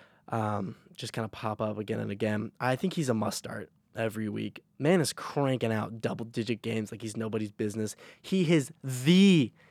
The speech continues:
he is the flex play. I love Tyler Lockett as a wide receiver three.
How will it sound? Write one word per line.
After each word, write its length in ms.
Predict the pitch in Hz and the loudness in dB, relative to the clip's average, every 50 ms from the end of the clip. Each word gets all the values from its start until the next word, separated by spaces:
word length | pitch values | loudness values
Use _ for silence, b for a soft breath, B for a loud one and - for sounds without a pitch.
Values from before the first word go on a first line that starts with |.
| b | b
he 240 | - - 196 202 190 | -8 -6 -2 0 2
is 240 | 170 160 143 135 123 123 | 2 2 2 -2 -4 -2
the 280 | 135 156 165 180 180 165 | 0 4 4 6 4 4
flex 480 | - - - 160 151 135 131 - - | 2 0 2 4 4 4 4 2 -2
play. 440 | - - - 131 110 110 101 - - b b b b b b | -6 -4 -4 -4 -2 -2 -4 -6 -10 b b b b b b
I 140 | - 131 135 | 0 2 2
love 480 | 127 127 127 131 131 135 143 139 139 | 2 4 6 8 8 8 8 6 4
Tyler 340 | - - 143 139 139 139 131 | 0 -2 0 2 2 2 2
Lockett 440 | 127 123 120 120 120 - - 117 - | 2 2 0 0 0 -2 -4 -6 -4
as 140 | - 117 107 | -4 -4 -4
a 60 | 113 | -4
wide 280 | 107 110 113 117 117 - | -4 -2 -2 -2 -2 -2
receiver 380 | 208 - - - 113 107 113 113 | -4 -6 -6 -6 -6 -6 -8 -10
three. 640 | - - - - 139 127 131 123 117 107 104 104 | -12 -6 -2 0 2 4 4 4 4 2 0 -2